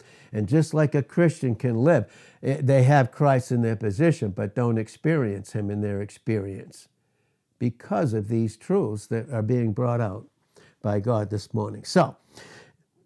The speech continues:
God is doing a work of another character in the world right now.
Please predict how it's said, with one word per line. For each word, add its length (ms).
God 600
is 320
doing 760
a 200
work 520
of 120
another 300
character 640
in 100
the 100
world 380
right 280
now. 400